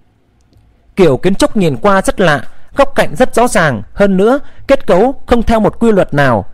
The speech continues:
nhưng lại cực kỳ thuận mắt. Kỳ lạ hơn nữa chính là nguyên liệu xây dựng, dưới ánh mặt trời tòa kiến trúc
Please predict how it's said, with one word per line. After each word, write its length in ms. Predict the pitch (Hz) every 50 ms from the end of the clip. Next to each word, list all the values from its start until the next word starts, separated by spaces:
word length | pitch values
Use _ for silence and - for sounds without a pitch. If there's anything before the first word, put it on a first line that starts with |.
| - - -
nhưng 220 | - 214 226 220 214
lại 160 | 202 190 -
cực 200 | - 156 - -
kỳ 200 | - 160 139 120
thuận 180 | - 156 - -
mắt. 200 | 175 226 277 - - - - - - - - - - -
Kỳ 140 | 185 175 160
lạ 180 | 151 151 143 -
hơn 260 | 160 180 196 196 185
nữa 220 | 175 196 226 277 - - - - - -
chính 180 | - 226 254
là 140 | 262 240 190
nguyên 220 | 151 160 208 233 226
liệu 180 | 208 202 -
xây 180 | - - 226 226
dựng, 200 | - 196 185 147 - - - - - -
dưới 180 | - 202 226
ánh 140 | 196 208 247
mặt 120 | 277 262 - -
trời 280 | - 180 165 139 117
tòa 240 | 107 - - 160 139
kiến 180 | - - 202 214
trúc 200 | - 302 294